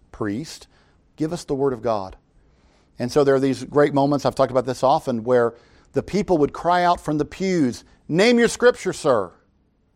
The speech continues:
Name your scripture." And of course, the priests refused to. So, because Henry had ordered an English Bible in the, uh, front of every English church, somebody who could read would get up, and they'd go out into the lobby of the church, narthex, whatever you call it,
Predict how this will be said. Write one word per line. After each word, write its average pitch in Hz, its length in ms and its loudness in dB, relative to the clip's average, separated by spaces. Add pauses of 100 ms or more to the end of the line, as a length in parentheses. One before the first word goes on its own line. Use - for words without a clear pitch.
Name 233 240 0
your 220 100 0
scripture." - 540 -4 (800)
And 143 100 -6
of 143 80 -8
course, 131 240 -4
the 123 100 -14
priests - 340 -8
refused 160 400 -12
to. 107 180 -16 (960)
So, 135 460 2 (320)
because 123 280 -2
Henry 160 260 0
had 127 80 2
ordered 143 280 2
an 120 140 2
English 165 420 0
Bible 127 640 0 (260)
in 135 140 2
the, 120 240 2 (320)
uh, 113 100 -2
front 180 320 -2
of 120 140 -6
every 165 360 -4
English 160 380 -6
church, 170 300 -6
somebody 165 300 -2
who 170 120 -2
could 160 140 -4
read 139 180 -2
would 120 140 -8
get 156 160 0
up, 139 260 2 (280)
and 131 80 -6
they'd 117 100 -2
go 135 140 4
out 175 140 6
into 170 200 -4
the 165 240 -4
lobby 151 420 0
of 147 120 -4
the 156 160 -2
church, - 600 -2 (720)
narthex, 113 500 -6
whatever 113 220 -4
you 107 80 -8
call 98 320 -4
it, - 100 -14